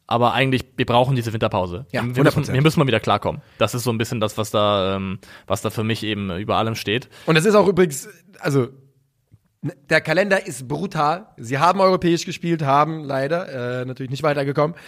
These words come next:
Speaker 2: ähm, haben einen Kader, der von der Qualität her, wo wir uns eh alle so ein bisschen, äh, an die Stirn runzeln und sagen, „Krass, wie die das schaffen.“ Es, es ist komplett normal, dass eine Mannschaft, die so arbeitsintensiven Fußball spielt,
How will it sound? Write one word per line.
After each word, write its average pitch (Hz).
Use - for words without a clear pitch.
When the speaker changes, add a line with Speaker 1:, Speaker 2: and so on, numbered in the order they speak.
Speaker 2:
ähm, 151
haben 190
einen 190
Kader, 190
der 180
von 190
der 180
Qualität 185
her, 202
wo 185
wir 185
uns 175
eh 220
alle 160
so 151
ein 151
bisschen, 156
äh, 196
an 170
die 160
Stirn 196
runzeln 180
und 165
sagen, 165
„Krass, 180
wie 185
die 170
das 165
schaffen.“ 180
Es, -
es 143
ist 220
komplett 185
normal, 156
dass 127
eine 143
Mannschaft, 156
die 135
so 135
arbeitsintensiven 143
Fußball 139
spielt, 131